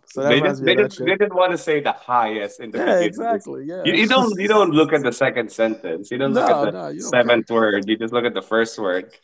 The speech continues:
Speaker 1: Exactly.
Speaker 2: Yeah, and it
Speaker 1: Um,
Speaker 2: is kinda insane. Well, what's so funny, too, is, like, I, I don't know. I mean, I know you're not much of an N B A guy.
Speaker 1: Right.
Speaker 2: You know, you're more a football. But right now, we are in a crossroads with basketball, which I think is, uh,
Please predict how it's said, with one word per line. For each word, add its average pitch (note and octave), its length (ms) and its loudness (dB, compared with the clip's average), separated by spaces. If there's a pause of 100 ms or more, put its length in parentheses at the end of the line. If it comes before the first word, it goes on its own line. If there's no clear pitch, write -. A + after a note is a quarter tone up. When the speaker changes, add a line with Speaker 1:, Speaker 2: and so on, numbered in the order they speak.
(200)
Speaker 1:
Exactly. C#3 560 -8 (500)
Speaker 2:
Yeah, A#2 200 6
and B2+ 100 2
it C#3+ 100 4
Speaker 1:
Um, D#3 80 6
Speaker 2:
is D#3 100 -4
kinda F#3 220 2
insane. C#3 340 0
Well, D3+ 140 4
what's E3 200 2
so A3 180 2
funny, C#3+ 340 0
too, C#3 200 -2
is, A2+ 180 -6
like, A2 180 -4 (140)
I, - 320 -6
I - 20 -2
don't C#3 140 0
know. B2 120 0
I A2+ 100 -2
mean, A#2 140 -6
I B2 120 -2
know C3+ 100 0
you're A#2+ 140 -2 (120)
not - 140 -6
much G#2+ 160 -6
of G2+ 100 -6
an F#2 120 -4
N G2 160 -6
B G#2 240 -2
A A2+ 60 -2
guy. A#2+ 380 0 (220)
Speaker 1:
Right. B2+ 220 -2
Speaker 2:
You G#2+ 60 -2
know, G#2 80 -2 (100)
you're A2+ 180 2
more G#2+ 140 4
a G2 60 2
football. G2 500 -2
But F#2+ 200 -4
right A#2+ 320 2
now, G2+ 640 -2 (520)
we A#2 180 0
are E3+ 80 2
in G3 80 0
a C3+ 80 -2
crossroads C3+ 720 -2
with G#2 200 -10
basketball, C#3 800 -2 (260)
which A#2+ 220 0
I A#2+ 80 2
think C3 380 -2
is, - 340 -2
uh, G2 300 4